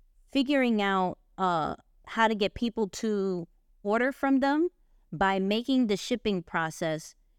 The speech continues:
engaging. What do I mean by that? So they'll say, yo,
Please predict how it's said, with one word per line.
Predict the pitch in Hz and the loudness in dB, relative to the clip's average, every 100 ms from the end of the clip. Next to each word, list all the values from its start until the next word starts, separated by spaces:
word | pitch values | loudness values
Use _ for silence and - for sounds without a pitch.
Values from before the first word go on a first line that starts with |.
| _ _ _ _ - | _ _ _ _ -2
engaging. | 220 185 175 139 131 127 - - | 0 2 0 0 -6 -12 -18 -8
What | 190 | 0
do | 220 | 2
I | 208 | 2
mean | 190 170 | 2 0
by | 147 139 | -2 -4
that? | 127 - _ _ _ _ _ - | -8 -12 _ _ _ _ _ -14
So | - 220 202 180 165 | -4 0 0 0 -2
they'll | 208 233 | 0 0
say, | - 208 170 | 0 -4 0
yo, | 226 226 143 | 2 2 0